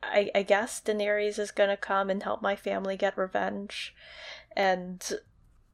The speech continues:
those are just some examples of that. So Asha's another exploration of how that all comes through, and we see that it, again, it's an uphill battle, especially amongst the Ironborn, compared to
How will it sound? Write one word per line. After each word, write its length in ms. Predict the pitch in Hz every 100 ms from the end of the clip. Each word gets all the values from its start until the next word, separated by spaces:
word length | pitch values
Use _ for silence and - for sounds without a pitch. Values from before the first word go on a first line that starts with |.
| _
those 380 | - 202 240 262
are 100 | 311
just 260 | 233 233 -
some 200 | 226 214
examples 680 | 190 - 247 269 - - 190
of 140 | 180
that. 280 | - - -
So 480 | - 208 190 185 185 - - - - - _ _ -
Asha's 380 | 214 - 254 226
another 560 | 220 208 202 202 196
exploration 760 | 190 - - 202 180 180 - 185
of 120 | 180
how 220 | 180 175
that 240 | 175 175 -
all 180 | 180 175
comes 360 | - 170 -
through, 500 | - 180 175 170 175 -
and 640 | 185 175 175 175 175 170 - -
we 160 | 190
see 320 | 214 - 330 208
that 180 | 156
it, 300 | - 175 - - _
again, 380 | 196 185 196 165
it's 220 | 147 -
an 100 | 175 -
uphill 340 | 190 - 214
battle, 360 | 202 175 185 185
especially 440 | 185 190 190 196
amongst 260 | 180 180 -
the 80 | -
Ironborn, 640 | 175 175 196 185 185 180
compared 480 | - 185 180 165 170
to 320 | - 175 170